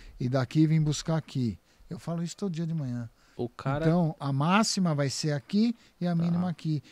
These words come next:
Speaker 1: E aqui, toma cuidado nesse ponto aqui e nesse aqui, que ele pode vir pa-, pegar aqui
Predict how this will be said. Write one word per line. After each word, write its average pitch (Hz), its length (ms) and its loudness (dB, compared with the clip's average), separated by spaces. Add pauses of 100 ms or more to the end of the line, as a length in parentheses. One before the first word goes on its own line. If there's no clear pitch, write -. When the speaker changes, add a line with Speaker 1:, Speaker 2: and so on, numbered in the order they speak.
(140)
Speaker 1:
E 135 100 -2
aqui, 175 400 2
toma 165 300 -2
cuidado 165 420 -2
nesse 185 240 -2
ponto 170 300 -6
aqui 160 340 -4 (280)
e - 40 -4
nesse 147 240 -4
aqui, 131 220 -8
que 110 100 -8
ele 113 100 -6
pode 123 220 -6
vir 123 200 -2 (540)
pa-, 123 200 -2 (120)
pegar 135 320 2
aqui 220 420 2